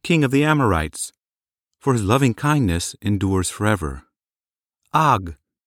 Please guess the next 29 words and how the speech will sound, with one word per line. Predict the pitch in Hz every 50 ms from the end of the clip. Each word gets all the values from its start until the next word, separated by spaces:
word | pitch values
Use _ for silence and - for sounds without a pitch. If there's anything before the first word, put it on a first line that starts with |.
| _ -
king | - - 156 143
of | 127 117 117
Bashan, | 135 135 139 - - - 78 69 67 - _ _ _ _ _ _ _ _ _ _ _ _ _ _ _ _ _
for | - - 139
his | 123 110
loving | 113 135 160 160 143 131
kindness | - - 151 165 170 127 101 92 98 - - - -
endures | 127 127 135 113 113 107 104 101 -
forever. | - - 131 131 135 123 92 73 67 - _ _ _ _ _ _ _ _ _ _ _ _ _ _ _ _ _ _ _ _ _ _ _ _ _ _ -
And | 135 127
gave | 147 156 165 170 139
their | 123 117
land | 113 123 139 156 151 143 127 104
as | 98 95 95 104
an | 98
inheritance, | 101 98 101 113 147 156 147 - - - 85 78 73 - - - _ _ _ _ _ _ _ _ _ _ _ _ _
for | _ - 151
his | 135 135 123
loving | 135 147 165 160 151 135
kindness | - - 160 165 185 165 123 104 113 - - - _ _ _ _ _
endures | - 139 139 120 117 107 110 110 110 -
forever. | - - 127 131 135 123 92 78 71 69 - _ _ _ _ _ _ _ _ _ _ _ _ _ _ _ _ _ _ _ _ _ _ _ _ _ _ _ _ _ _ _ -
Even | 160 170 151 131
a | 113
heritage | 98 139 160 165 156 - - - 92 82 80 - -
to | - 113 76
Israel | 127 147 135 113 98 92 85 80 78 76 73
his | 82 101 95
servant, | - - - 160 156 143 107 85 73 - -